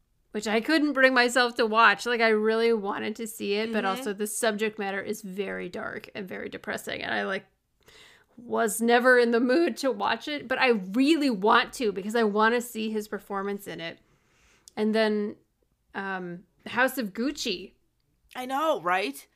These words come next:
Speaker 1: Like, just those two roles alone are so
Speaker 2: Random.
Speaker 1: very different.
Speaker 2: <laughs>
Speaker 1: Yeah, right?
Speaker 2: But, I mean, that kind of varied uh, you know, talent.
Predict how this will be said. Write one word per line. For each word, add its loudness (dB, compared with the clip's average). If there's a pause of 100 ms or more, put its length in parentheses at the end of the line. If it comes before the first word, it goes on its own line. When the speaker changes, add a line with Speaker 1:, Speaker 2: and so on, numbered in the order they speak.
(200)
Speaker 1:
Like, 2
just -2
those 0
two 0
roles 6
alone 2
are 0
so -6
Speaker 2:
Random. 2
Speaker 1:
very 2
different. -2 (240)
Speaker 2:
<laughs> -4
Speaker 1:
Yeah, 6
right? 4 (100)
Speaker 2:
But, 6 (500)
I 0
mean, -2
that 0
kind -8
of -10 (140)
varied -6 (1000)
uh, -10 (640)
you -14
know, -8
talent. -8